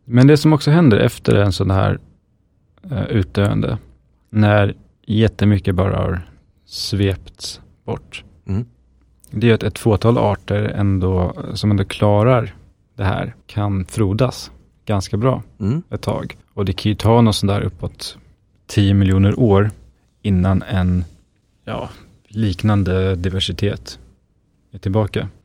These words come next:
Speaker 1: Så under den här tiden så kan det då finnas vissa arter som verkligen kan göra sin grej.
Speaker 2: Ja.
Speaker 1: Ett koncept som kan kallas för disaster fauna.
Speaker 2: Mm.
Speaker 1: Och, eh, där kan man ju komma in på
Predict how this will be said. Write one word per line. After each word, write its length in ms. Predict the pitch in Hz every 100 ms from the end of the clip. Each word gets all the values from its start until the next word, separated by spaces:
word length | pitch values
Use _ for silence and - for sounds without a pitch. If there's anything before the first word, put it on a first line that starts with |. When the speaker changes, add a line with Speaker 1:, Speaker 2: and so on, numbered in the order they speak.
| -
Speaker 1:
Så 440 | - - 98 92 104
under 260 | 120 113
den 60 | 107
här 80 | 104
tiden 360 | - 147 92
så 240 | 95 98 98
kan 180 | 117 107
det 80 |
då 100 | 95
finnas 300 | 90 98 90
vissa 240 | 95 90 98
arter 340 | 95 87 107
som 200 | 101 95
verkligen 460 | 87 87 - 92 90 - _ _ _ _
kan 140 | 101
göra 200 | 104 101
sin 160 | 92 95
grej. 260 | 110 123 - _ -
Speaker 2:
Ja. 140 | 98 - _ _ _ _ _ -
Speaker 1:
Ett 140 | 107
koncept 360 | 110 - 104 -
som 220 | 104 101
kan 140 | 101
kallas 320 | 92 98 98
för 200 | - 98
disaster 800 | 87 92 - 117 110 - - - 87
fauna. 480 | - - 104 101 107 - _ _ _
Speaker 2:
Mm. 200 | 104 131 - _ _ _ _ _ _
Speaker 1:
Och, 420 | 113 - - -
eh, 200 | 107 107
där 120 | 113
kan 180 | 120 160
man 100 | 160
ju 60 | 135
komma 300 | 120 117 110
in 180 | 110
på 480 | 101 - 107 107 104